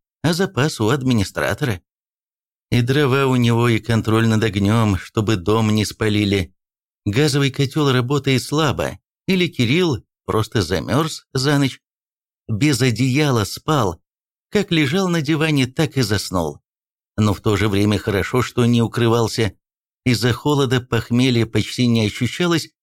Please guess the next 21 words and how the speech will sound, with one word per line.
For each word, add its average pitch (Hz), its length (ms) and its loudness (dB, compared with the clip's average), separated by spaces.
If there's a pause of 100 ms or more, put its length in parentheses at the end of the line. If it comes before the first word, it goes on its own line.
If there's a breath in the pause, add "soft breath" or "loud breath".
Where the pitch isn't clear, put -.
(220)
даже 131 320 0
голова 131 420 0
не 107 140 2
болела, 110 500 -2 (520)
хотя 151 460 0
и 147 260 -2
тяжелая 104 920 0 (120)
была. 104 520 0 (1040)
Он 127 220 2
поднял 127 380 2
руку, 131 460 0 (260)
глянул 113 520 0
на 117 140 2
часы. 110 480 -6 (480)
Половина 143 440 2
пятого 151 380 -2
утра, 104 400 0
спать - 520 -4
еще 143 280 -2
и 123 120 0
спать. - 520 -2